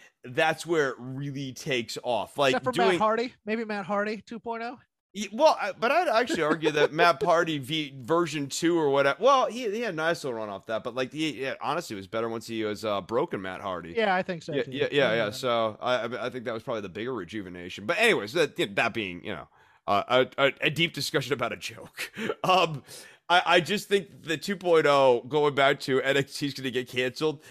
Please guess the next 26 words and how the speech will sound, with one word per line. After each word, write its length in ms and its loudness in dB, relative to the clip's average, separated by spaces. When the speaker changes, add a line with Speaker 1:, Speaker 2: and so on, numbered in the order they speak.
Speaker 1:
You 100 -4
look 180 2
at 80 -6
that 200 2
two 180 -4
point 320 2
oh, 160 6
and 100 2
it 80 -8
basically 520 -2
says 320 -4
"canceled" 560 -4
in 100 -6
parenthetical 760 -4
letters 360 -2
underneath 520 -10
it. 120 -16
Speaker 2:
What's, 240 -8
what's 260 -8
more 240 -4
Poochie, 560 -8
that 320 -8
or, 380 -2
uh, 240 -4
M-, 220 -6
hey, 340 -8